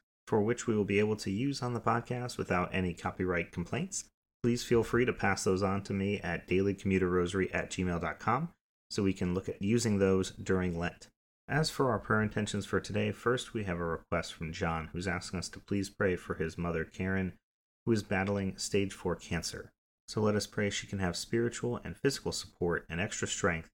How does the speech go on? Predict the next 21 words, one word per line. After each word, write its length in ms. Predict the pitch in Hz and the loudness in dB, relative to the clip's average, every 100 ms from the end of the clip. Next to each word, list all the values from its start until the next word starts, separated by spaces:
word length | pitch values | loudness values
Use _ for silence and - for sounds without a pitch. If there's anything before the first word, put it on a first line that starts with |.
| - | -6
so 140 | - | -2
that 180 | 110 104 | 0 0
she 140 | - 131 | -2 -2
can 220 | 127 101 | 0 2
win 200 | 92 90 | 0 0
this 140 | 82 | -2
challenging 500 | - 87 78 78 78 - | -2 -2 -4 -8 -10 -6
fight. 240 | 76 78 - _ _ _ _ _ | -8 -8 -20 _ _ _ _ _
Our 120 | 101 | -2
second 340 | 95 110 - 110 | 0 0 -2 -2
prayer 220 | - 107 | 0 0
intention 460 | 101 104 101 107 104 | 0 0 -2 -4 -2
comes 220 | 98 92 | -2 -4
from 240 | 90 85 | -4 -4
Ray, 280 | 85 90 95 | -2 0 0
who's 200 | 87 87 | -2 -2
asking 360 | 92 92 - 90 | -2 -2 -4 -6
us 80 | |
to 100 | - | -6
please 300 | - 117 110 | -6 -4 -4
pray 420 | - - 104 104 | -2 0 2 0